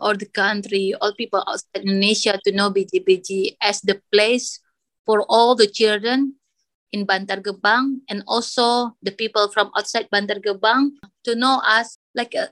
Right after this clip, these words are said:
a small home for everyone that provide love for everyone. And I really want, uh, people to see this place not only as charity, but as a home for everyone.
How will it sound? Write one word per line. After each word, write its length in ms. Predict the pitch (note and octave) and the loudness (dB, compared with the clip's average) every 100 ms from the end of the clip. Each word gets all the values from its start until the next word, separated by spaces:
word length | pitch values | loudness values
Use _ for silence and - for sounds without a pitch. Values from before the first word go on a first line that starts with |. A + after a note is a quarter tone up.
| _ | _
a 80 | B3 | -6
small 800 | - B3+ C4 C4+ C#4+ C#4 A3 F#3+ - | 0 6 8 10 8 8 4 -2 -8
home 500 | - C4 A3+ A3 C4+ - _ | -2 2 2 2 -4 -8 _
for 180 | A#3+ A#3 | -2 -2
everyone 720 | G#3+ G#3+ - A3+ A3 A3+ D4 F#4+ | -2 -4 -2 -6 0 2 0 -2
that 220 | C4 A3+ - | -4 -4 -4
provide 480 | A#3+ A#3 - A#3 A3 | -4 -4 0 -2 -2
love 340 | A3 A3 F#3+ _ | 0 0 -2 _
for 140 | G3 | -10
everyone. 680 | F3+ F3+ G3 G3 F#3 F#3 F#3+ - - | -8 -10 -6 -6 -4 -4 -6 -16 -4
And 140 | - A3+ | -2 2
I 60 | |
really 340 | A3+ A#3 A#3 A3+ | 4 4 4 2
want, 560 | G#3+ B3 A3 G3+ G3 - - | 4 4 6 4 0 -6 -4
uh, 360 | G3 F#3+ F#3 F#3 A3 | 0 2 0 -2 -8
people 460 | G#3 G#3+ G3+ G3 - - | -6 0 0 0 -6 -14
to 80 | G#3 | -12
see 420 | - A#3 A3 G#3+ | -6 0 2 2
this 240 | G3 G3+ | 0 -4
place 420 | - B3+ A#3+ A3+ A#3 | -2 4 4 4 -2
not 260 | A3 G#3 _ _ - | 0 0 _ _ -2
only 300 | A#3 C#4+ D4 | 0 2 0
as 180 | G3+ - - | -4 -6 0
charity, 720 | F#3+ F#3+ F#3+ - B3+ C4+ - _ _ _ | 2 2 0 -2 -4 -4 -8 _ _ _
but 180 | A3+ A3 _ _ _ _ _ - | 0 0 _ _ _ _ _ -2
as 220 | B3 B3+ | -2 0
a 100 | A3+ | -4
home 540 | G3 A#3 B3 G#3+ F#3+ - _ _ | -2 4 4 4 0 -10 _ _
for 180 | - A3 | -2 0
everyone. 800 | G#3 G#3 A3 G#3 G3 F#3 F3+ | 0 -2 0 0 2 0 -2